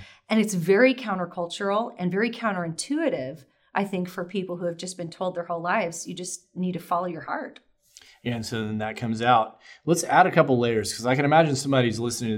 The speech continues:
Speaker 2: this. They're like, "Okay, well, but I'm a, but I'm a Christian now. So I'm in Christ.
Speaker 1: Mm-hmm.
Speaker 2: What does that mean for me being enough?" And usually maybe this is how this might play out. It's like, "Okay,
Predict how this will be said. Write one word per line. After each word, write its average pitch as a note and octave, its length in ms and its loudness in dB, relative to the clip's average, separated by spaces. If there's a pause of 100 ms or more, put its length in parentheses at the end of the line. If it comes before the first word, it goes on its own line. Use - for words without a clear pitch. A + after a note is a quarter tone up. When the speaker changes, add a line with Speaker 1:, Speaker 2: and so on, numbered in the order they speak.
Speaker 2:
this. G#2 180 -6
They're A2 100 -4
like, A2 160 0
"Okay, B2 220 0
well, A2 320 -4 (260)
but B2 100 2
I'm B2 160 6
a, A#2 60 0
but A2+ 300 -4
I'm A2 160 0
a G2+ 60 -6
Christian B2+ 460 2
now. G2 400 -12 (400)
So A#2+ 260 2
I'm G#2+ 120 0
in E3+ 240 2
Christ. A#2+ 680 2
Speaker 1:
Mm-hmm. G#3 460 -2 (280)
Speaker 2:
What C3+ 120 4
does C3 120 4
that D3+ 240 6
mean C#3+ 220 0
for C3 140 -4
me A#2+ 200 0
being A2 240 0
enough?" G2 560 -4 (540)
And C3 120 4
usually G#3+ 300 6
maybe C#3+ 360 2
this C#3 260 0
is C3+ 80 -6
how C3 140 6
this A2 180 -4
might A2 180 -6
play A2 200 -4
out. G2+ 160 0
It's - 120 -12
like, A2 140 -6
"Okay, A2+ 480 0